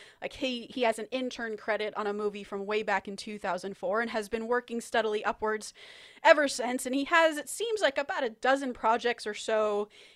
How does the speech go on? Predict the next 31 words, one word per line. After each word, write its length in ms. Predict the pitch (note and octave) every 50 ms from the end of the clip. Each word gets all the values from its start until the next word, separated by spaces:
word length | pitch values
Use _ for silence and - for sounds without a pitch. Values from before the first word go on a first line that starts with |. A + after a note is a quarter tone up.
| _
in 160 | - A#3+ B3
some 480 | B3 - - - D#4 D#4+ F4 F4+ F#4+ F#4
kind 420 | - - - - C#4 C4+ C4+ C4
of 200 | B3 A#3 G#3+ G3+
version 520 | F3 G#3+ A3 A3 A3+ A#3 A3+ G3+ A#3 G#3+ G#3
of 120 | G3+ F#3
development 680 | E3+ G3+ G3 F3 G3+ G3 - - G#3 F3+ F#3+ F3+ -
hell 480 | - - A#3 G#3 F3+ - - - - - - - - - - - _ _ _
around 460 | - A3+ A3+ A3+ A#3 A3+ A3 G#3 G#3+
town 400 | G#3+ - - G#3+ G#3 G#3 G3+ G#3
with 100 | G#3 A3
some 280 | - - D4 C#4 C#4 C4 - -
fairly 460 | - - - - G4 G4 F#4+ F#4+ F#4
big 260 | D#4 - C4 C4 B3
name 260 | A#3 A#3+ A#3 A3+ A3+ G#3+
producers. 600 | - B3 F#3+ G3+ G3+ F#3+ - - - - - - - - - _ _ _ _ _ _ _ _ _ _
And 80 | C4 D4+
in 60 | D#4+
fact, 280 | D#4 D4+ E4 D#4+ - -
he 160 | - E4+ -
has 300 | - F#4 F4+ F4+ F4+ -
a 100 | - C#4+
script 520 | - - - - C4 B3+ B3+ - - - - - - - - - _ -
called 240 | - B3+ A#3+ G#3 -
Category 600 | - - - D4+ D#4+ D#4 C4 C#4+ C4 B3+ B3+ A#3
Six, 600 | - - - - - - - - - - - - _ _ _ _ _ _
set 260 | - - - B3 A#3+
up 140 | B3 B3 -
at 160 | G#3 G#3+ - A3
New 240 | A3 B3+ C#4+ D4+
Line 460 | C#4+ C4+ B3+ B3 B3 B3 B3 A#3+ B3